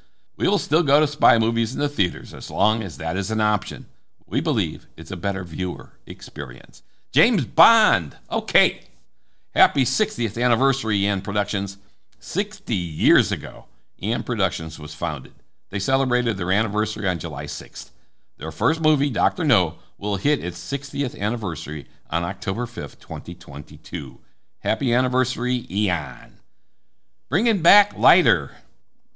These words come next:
Hey, it's been thirteen years since we've seen Felix Leiter in a new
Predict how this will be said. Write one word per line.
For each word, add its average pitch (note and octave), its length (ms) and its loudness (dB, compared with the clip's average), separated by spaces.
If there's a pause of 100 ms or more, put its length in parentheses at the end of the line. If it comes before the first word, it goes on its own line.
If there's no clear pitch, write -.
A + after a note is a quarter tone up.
Hey, G3+ 260 -2
it's A#2 180 -4
been C#3 220 0
thirteen G3+ 600 0
years A#2+ 320 4
since G2+ 240 -4
we've G2+ 240 0
seen G2 320 -2
Felix F#2+ 460 -4
Leiter F2 460 0
in E2 100 -4
a D#2 80 -4
new G2 300 2